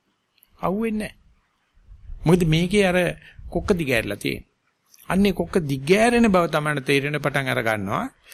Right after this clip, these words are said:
හැබැයි පිටින් එන කරදරවල අඩුවක් වෙන්නේ නැහැ. තාමත් කොකු වදිනවා. නමුත් මේක ඇවිලේන ගතියක් නෑ. මොකද තමන්ගේ පැත්තේ කොක්ක දිගහැරලා තියෙන නිසා. ඒකෝට තමයි තේරෙන පටන් ගන්නවා කවුරු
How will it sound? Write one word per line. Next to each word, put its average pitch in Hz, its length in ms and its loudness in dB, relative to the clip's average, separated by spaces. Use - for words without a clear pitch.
හැබැයි 196 320 0
පිටින් 202 400 -2
එන 220 160 0
කරදරවල 202 520 0
අඩුවක් 208 360 0
වෙන්නේ 127 280 -6
නැහැ. - 100 -16
තාමත් 151 640 2
කොකු 175 260 -2
වදිනවා. 139 540 2
නමුත් 175 240 -2
මේක 180 200 -2
ඇවිලේන 190 460 4
ගතියක් 143 400 0
නෑ. 190 180 -4
මොකද 180 240 -4
තමන්ගේ 156 360 -4
පැත්තේ 160 340 -4
කොක්ක 156 240 -8
දිගහැරලා 165 460 4
තියෙන - 240 -6
නිසා. - 220 -8
ඒකෝට 190 280 0
තමයි 196 260 0
තේරෙන 208 280 -2
පටන් 226 220 -4
ගන්නවා 247 240 -2
කවුරු 190 280 2